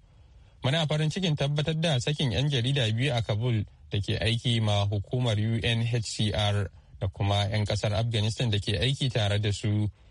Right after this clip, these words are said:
a cewar wani sakon Twitter da hukumar ta kula da 'yan gudun hijira ta wallafa da daren jiya Juma'a. Muna godiya ga duk waɗanda suka nuna damuwa da ba da taimako.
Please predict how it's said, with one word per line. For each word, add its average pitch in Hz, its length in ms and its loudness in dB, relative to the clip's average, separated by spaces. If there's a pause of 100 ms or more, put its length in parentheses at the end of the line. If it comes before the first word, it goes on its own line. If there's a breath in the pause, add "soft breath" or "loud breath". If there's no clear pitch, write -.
(160 soft breath)
a 107 100 0
cewar 101 340 0
wani 107 100 2
sakon 110 420 0
Twitter 117 400 0
da 101 100 0
hukumar 104 440 0
ta 113 240 0
kula 113 240 0
da 104 100 0
'yan 117 160 0
gudun 123 280 0
hijira 131 320 0
ta 139 120 -2
wallafa 113 600 0 (180)
da 101 100 -2
daren 107 360 0
jiya 123 160 0
Juma'a. 104 720 0 (680)
Muna 175 240 0
godiya 143 420 0
ga 131 100 0
duk 135 160 -2
waɗanda 143 500 0
suka 139 240 -2
nuna 139 240 0
damuwa 107 540 0 (120)
da 101 120 0
ba 113 180 0
da 110 100 -2
taimako. 104 680 0